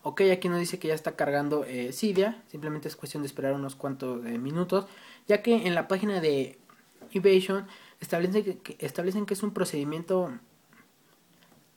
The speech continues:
de cinco minutos, que no, no, no tarda mucho,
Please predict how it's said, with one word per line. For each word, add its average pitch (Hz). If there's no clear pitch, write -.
de 143
cinco 185
minutos, 170
que 139
no, 139
no, 147
no 151
tarda 156
mucho, 147